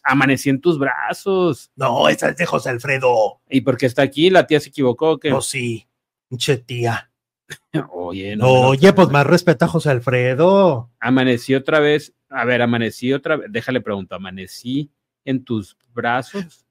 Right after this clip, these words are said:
Speaker 2: Pues sí, sí, sí, del gran José Alfredo Jiménez. También Ferrusquilla fue un, pero José Alfredo hizo de muchísimas, o sea, muchísimas clásicas.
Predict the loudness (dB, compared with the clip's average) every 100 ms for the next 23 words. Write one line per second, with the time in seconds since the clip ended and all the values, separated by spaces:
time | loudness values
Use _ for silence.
0 | _ -12 -12 -12 -14 -8 -4 -2 -2 -6
1 | -14 -14 -10 0 2 4 2 2 -4 -2
2 | 2 4 6 6 6 8 6 4 0 0
3 | -2 0 -2 0 -2 2 2 2 2 6
4 | 6 6 2 0 2 4 4 2 -2 -10
5 | -8 0 2 2 0 -2 -2 0 2 2
6 | 2 2 2 -2 -6 -6 -10 -10 -12 -12
7 | -10 -4 -2 -2 -4 -20 _ -8 -6 -4
8 | -2 -2 0 0 0 -4 -14 -10 -10 -10
9 | -14